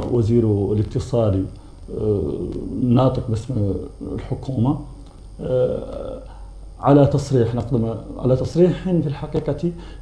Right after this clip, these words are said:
كان مربكاً إلى حد بعيد، لأن هذا الحوار الذي نحن منهمكون به ومواصلون إياه إلى ما قبل اليوم،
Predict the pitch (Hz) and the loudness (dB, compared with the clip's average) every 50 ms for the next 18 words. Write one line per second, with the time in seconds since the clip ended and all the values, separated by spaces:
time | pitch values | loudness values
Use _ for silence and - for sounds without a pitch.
0 | - - 165 165 165 170 170 175 180 170 - - - - - - - - 156 143 | -6 4 6 6 8 8 6 4 2 0 -4 -8 -10 -12 -12 -12 -6 2 6 6
1 | 175 165 127 123 151 135 - 147 135 131 123 117 117 113 - - 120 107 101 117 | 8 8 6 6 4 2 4 2 2 2 2 2 0 0 0 -2 -2 0 0 2
2 | 110 104 107 98 101 110 117 110 135 160 170 165 143 147 - - 139 139 143 156 | 2 2 2 2 2 2 2 2 0 -2 -2 -2 -2 -2 0 2 4 4 4 4
3 | 160 165 160 - - - - - - - - - - - - 113 139 147 139 131 | 4 2 -2 -8 -14 -16 -16 -16 -16 -16 -16 -14 -12 -8 -4 0 2 4 4 4
4 | 120 - - 143 135 120 117 117 110 113 113 113 113 110 107 104 - - 110 104 | 2 2 2 4 4 6 4 4 2 0 0 0 0 0 -2 -2 -2 0 0 2
5 | 107 104 - - - - - - - - - - 104 135 135 123 131 123 120 113 | 2 0 -2 -6 -12 -16 -18 -18 -16 -16 -12 -6 -4 0 2 4 4 4 4 2
6 | - - 117 107 107 104 113 123 135 135 139 147 139 135 131 123 131 131 127 - | 2 0 2 2 2 2 2 2 2 2 2 0 0 0 -2 0 0 0 0 0
7 | - 127 113 113 107 107 107 117 107 113 107 107 107 110 104 104 107 104 - - | 0 0 2 2 2 4 4 4 4 2 2 2 2 2 2 2 2 2 0 -2
8 | - 120 117 107 - 107 117 107 101 101 95 101 107 117 139 165 196 - | 0 0 2 2 2 0 0 0 0 2 2 2 2 4 2 2 2 -2